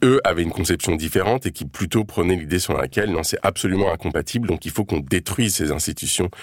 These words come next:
le plus d'institutions indigènes, euh, peuvent être détruites, euh, voilà.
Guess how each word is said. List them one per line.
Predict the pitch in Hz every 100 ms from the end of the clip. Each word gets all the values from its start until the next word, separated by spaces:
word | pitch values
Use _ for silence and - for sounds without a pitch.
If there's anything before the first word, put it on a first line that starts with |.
| -
le | 90
plus | - 135 127
d'institutions | 104 95 95 92 87 92
indigènes, | 82 80 87 82 - - - -
euh, | - 73 69 64 64 60 60 50 50 50 - 64 55 50 - - - -
peuvent | - 82
être | 76
détruites, | 76 - 113 - - - 65
euh, |
voilà. | 71 60